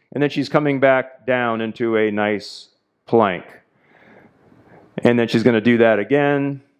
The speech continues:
So these are just straight ahead dolphins. These are really hitting that rectus abdominis, that eight pack muscle you have.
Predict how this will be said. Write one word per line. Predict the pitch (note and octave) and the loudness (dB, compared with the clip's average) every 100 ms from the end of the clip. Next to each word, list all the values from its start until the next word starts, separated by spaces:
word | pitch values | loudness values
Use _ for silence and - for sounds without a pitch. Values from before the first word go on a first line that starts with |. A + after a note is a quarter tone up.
| _ _ _ _ _ | _ _ _ _ _
So | - | 0
these | G3 A#3+ | 0 2
are | |
just | D#3 - | -2 0
straight | - D3 | 2 2
ahead | B2+ B2+ | 2 2
dolphins. | C3 B2+ B2+ C3 B2 | 4 4 2 -2 0
These | D3+ D#3+ | 0 0
are | B2+ | 0
really | C3 B2 | 2 2
hitting | G2+ C3 B2 | 0 -2 -2
that | A2+ A2 | 0 0
rectus | G#2 G#2+ A2+ B2 B2 A#2+ | 0 -2 2 2 0 -6
abdominis, | A#2 G2+ A#2 B2 A#2+ A#2 | -4 0 0 0 -6 -2
that | A2+ G#2 - | -2 -2 -6
eight | B2+ B2 | -6 -6
pack | - C3+ A2+ | -2 -2 -2
muscle | G#2+ A#2+ A#2+ A#2 | -4 -6 -4 -6
you | A2 | -4
have. | A2 A#2 A2+ A#2 A2+ A2 | 0 2 2 2 -2 -6